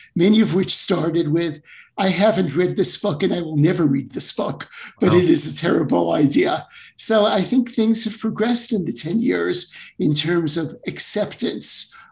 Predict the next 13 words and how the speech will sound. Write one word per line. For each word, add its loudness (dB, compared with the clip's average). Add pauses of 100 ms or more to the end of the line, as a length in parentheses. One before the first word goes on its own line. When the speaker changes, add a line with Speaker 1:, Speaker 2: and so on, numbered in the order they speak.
Speaker 1:
of, 0 (480)
some 2
more 4
acceptance -2
of -4
Jewish -2
interpretation -6 (400)
of -2
the -6
New -4
Testament -2
and -4
sharing -2